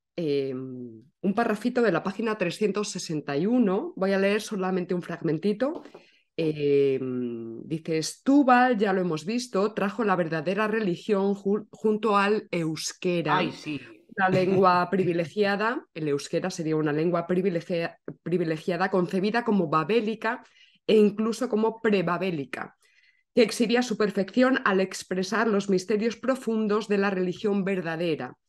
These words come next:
Speaker 1: Pero un pueblo que habla semejante le-, lengua no puede ser sino el pueblo elegido. Lo dejo simplemente ahí,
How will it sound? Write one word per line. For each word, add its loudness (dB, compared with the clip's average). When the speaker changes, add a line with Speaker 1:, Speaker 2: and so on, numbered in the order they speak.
Speaker 1:
Pero 6
un 8
pueblo 4
que 0
habla 2
semejante -4
le-, 0
lengua 2
no 2
puede 0
ser -6
sino 0
el 0
pueblo 0
elegido. -4
Lo 0
dejo 0
simplemente 2
ahí, 0